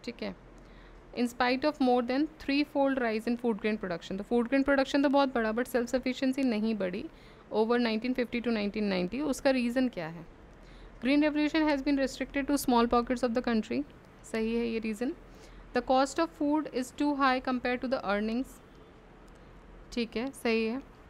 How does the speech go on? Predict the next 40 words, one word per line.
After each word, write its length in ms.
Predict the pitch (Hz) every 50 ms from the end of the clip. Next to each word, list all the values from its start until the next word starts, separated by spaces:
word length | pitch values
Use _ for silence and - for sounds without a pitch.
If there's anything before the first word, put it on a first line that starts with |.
| - - - - - - - - - - - - - - - - - - -
Too 180 | 302 320 311 330
much 140 | 339 320 330
emphasis 500 | 285 269 262 285 269 - 294 277 277 -
is 100 | 247 254 240
laid 320 | 254 247 247 254 262 254 277
on 160 | 269 269 269 -
pu-, 220 | 254 - - - 202
wheat 300 | 220 233 247 262 - -
and 180 | - 226 226
paddy 320 | 220 - 220 202 190 220 233
compared 560 | - 240 226 220 220 226 220 220 220 220 -
to 100 | 247 247
the 120 | 220 240
coarse 340 | 233 - 220 190 196 202 -
grains। 280 | - 202 202 214 240 247 - - - - - - - - -
ये 140 | 214 233 240
भी 120 | 240 277 262
सही 220 | - 233 196 185
है, 140 | 214 262 262
ग्रीन 200 | 233 226 220 220
रिवोल्यूशन 400 | 214 208 208 220 214 - 226 220
के 100 | 233 220
टाइम 200 | 214 208 196 196
पे 100 | - 233
ज़्यादा 280 | 226 214 196 196 220
एम्फेसिस 440 | 233 233 226 - 220 - 233 226 220
जो 80 | 240 240
था 160 | 226 233 226
वो 140 | 220 262 285
फूड 220 | - 285 285 262
ग्रेन्स 260 | 254 262 233 220 220
पे 100 | - 202
दिया 220 | 190 180 175 170 170
गया 140 | 170 175 175
था, 180 | - 254 359 - - - - - - - -
कैश 200 | 277 269 269 -
क्रॉप्स 300 | - 262 233 202 - -
पे 120 | - 220 208
नहीं 180 | 196 165 165
था। 220 | 165 - 165 170